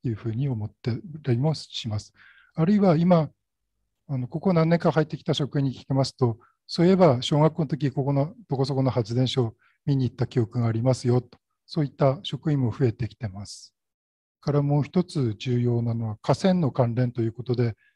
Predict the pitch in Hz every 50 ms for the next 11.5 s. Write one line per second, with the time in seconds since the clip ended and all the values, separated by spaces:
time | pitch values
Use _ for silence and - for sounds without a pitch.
0 | _ _ _ _ - 143 131 127 - 139 - 165 156 156 156 151 147 147 151 147
1 | 151 151 156 165 160 156 - 165 151 - 196 185 196 190 180 165 147 139 131 135
2 | 139 147 135 131 - - - 143 - - 131 135 143 160 160 139 127 117 107 107
3 | 104 104 107 107 - - 127 110 104 104 120 123 123 101 - _ _ _ _ _
4 | _ _ _ _ _ _ - - 165 151 151 156 156 151 156 151 147 - - 170
5 | 143 147 151 156 147 - - 147 156 151 156 190 185 165 135 - - 101 - _
6 | _ _ - - 120 117 113 113 120 - - 139 139 139 131 120 117 113 107 -
7 | _ _ - 147 123 104 - _ _ _ _ _ _ - - 170 160 160 151 139
8 | 190 196 196 190 180 175 165 156 160 165 175 170 170 170 156 139 123 127 139 135
9 | 131 127 127 127 123 - - - 139 - 143 - 123 120 131 123 - - 113 -
10 | - 151 135 139 139 - - - 135 120 131 131 - 139 175 180 165 - 143 117
11 | 104 95 90 95 92 92 90 - - _